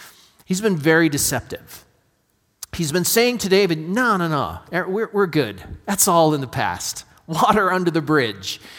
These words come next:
And then he chucks another spear at his head, right?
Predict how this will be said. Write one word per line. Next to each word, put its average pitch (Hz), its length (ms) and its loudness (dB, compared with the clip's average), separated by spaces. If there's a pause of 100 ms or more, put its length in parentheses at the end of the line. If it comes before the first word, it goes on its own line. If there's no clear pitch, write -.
(120)
And 160 140 0
then 185 60 2
he 175 100 4 (640)
chucks - 440 0
another 156 280 0
spear 143 680 2 (320)
at 147 140 2
his 139 160 0
head, 123 680 -2
right? 147 380 -2